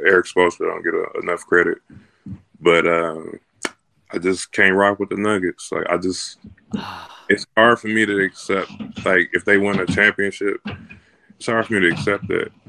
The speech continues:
Speaker 1: Like, I haven't accepted the Bucks winning a championship.
Speaker 2: What? Why are we doubting the two-time M V P Nikola Jokic here,
Speaker 1: I just
Speaker 2: Isaiah?
Speaker 1: <laughs> I just,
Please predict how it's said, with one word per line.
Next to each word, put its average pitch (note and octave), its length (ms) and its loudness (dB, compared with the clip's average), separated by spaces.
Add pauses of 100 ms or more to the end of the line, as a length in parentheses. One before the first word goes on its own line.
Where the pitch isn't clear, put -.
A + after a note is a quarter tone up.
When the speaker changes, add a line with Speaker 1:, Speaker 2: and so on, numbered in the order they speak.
(120)
Speaker 1:
Like, F#2+ 160 2
I G2+ 160 4
haven't A2 300 0
accepted G2+ 480 -10
the F2 80 -10
Bucks F#2+ 340 -4
winning F2 320 -8
a - 20 -14
championship. E2+ 460 -8 (3250)
Speaker 2:
What? - 260 -8 (340)
Why C4+ 180 6
are F4+ 100 6
we E4+ 140 4
doubting B3 400 2
the A3+ 80 0
two-time A3 520 -2
M G3 140 -4
V G3+ 140 -4
P B3 260 -2
Nikola A#3 420 -4
Jokic D4+ 480 -2
here, C#3 580 -2 (140)
Speaker 1:
I F#3+ 120 0
just G3 140 -2
Speaker 2:
Isaiah? F4+ 440 0 (540)
Speaker 1:
<laughs> - 180 2 (580)
I A#2 80 0
just, D3 260 0